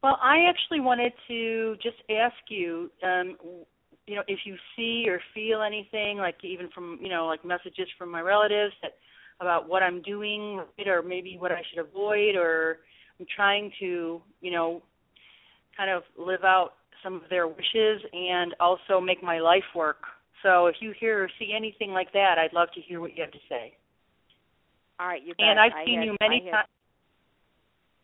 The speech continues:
Speaker 1: I'm sorry. Go ahead.
Speaker 2: Oh, no, go ahead, go ahead.
Speaker 1: Oh, okay, 'cause I was just gonna say that I've,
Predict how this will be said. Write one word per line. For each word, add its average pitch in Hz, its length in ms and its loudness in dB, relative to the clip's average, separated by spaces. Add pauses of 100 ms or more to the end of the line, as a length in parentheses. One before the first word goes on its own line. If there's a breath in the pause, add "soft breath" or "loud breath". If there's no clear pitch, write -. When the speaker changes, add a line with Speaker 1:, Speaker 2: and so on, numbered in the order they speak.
(220)
Speaker 1:
I'm 339 120 -20
sorry. - 240 -18 (720)
Go 170 60 -12
ahead. 165 140 -14 (300)
Speaker 2:
Oh, 262 80 -2
no, 277 240 -4
go 262 80 -6
ahead, 269 220 -6
go 226 80 -12
ahead. 190 180 -12 (720)
Speaker 1:
Oh, 202 180 6
okay, 196 220 2
'cause 196 160 -12
I 208 100 6
was 202 120 -2
just - 140 -12
gonna 190 220 -6
say 190 220 4
that 170 120 4
I've, 160 200 2